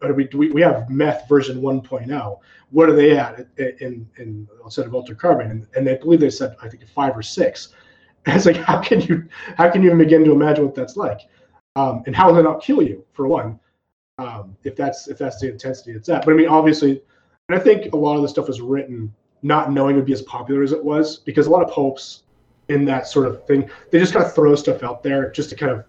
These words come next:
play with the setting. You know, the fact that you have, like, "Oh yeah, humans can talk to whales." Moving on. Th-, it's like, "Wait, I think we should go back and talk about that a little bit more. That seems like a kind of a big deal. What do whales have to say?" Um, but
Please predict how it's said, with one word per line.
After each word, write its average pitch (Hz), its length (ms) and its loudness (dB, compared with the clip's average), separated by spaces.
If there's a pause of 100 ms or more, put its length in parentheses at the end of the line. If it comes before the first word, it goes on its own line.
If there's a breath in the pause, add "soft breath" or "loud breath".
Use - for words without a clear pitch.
(160)
play 135 240 -2
with 131 140 2
the 123 40 -6
setting. 139 260 0
You 165 60 6
know, 143 160 4
the 143 120 -10
fact 170 180 2
that 151 80 -4
you 143 60 0
have, 135 100 2
like, 135 180 -2 (240 loud breath)
"Oh 269 100 6
yeah, 330 200 6
humans 254 220 6
can 214 100 2
talk 165 220 2
to 131 80 -4
whales." 101 420 -10 (1040)
Moving 190 320 4
on. 135 400 -4
Th-, 190 160 0
it's 185 180 -2
like, 175 100 0
"Wait, 180 240 4
I 165 60 -2
think 240 160 -4
we 247 80 -2
should 190 140 -6
go 196 100 0
back 185 240 0
and 160 100 -10
talk 160 240 -2
about 151 180 -8
that 143 100 -10
a 131 60 -6
little 120 140 -10
bit 113 160 -18
more. - 220 -20 (200 soft breath)
That 165 100 -4
seems 180 160 0
like 160 120 4
a 160 40 0
kind 175 120 6
of 156 60 4
a 151 80 4
big 151 160 2
deal. 160 220 4
What 143 100 2
do 147 60 0
whales 151 200 2
have 151 140 -2
to 139 80 -6
say?" 185 380 -4 (580 soft breath)
Um, 180 320 2 (200)
but 156 360 0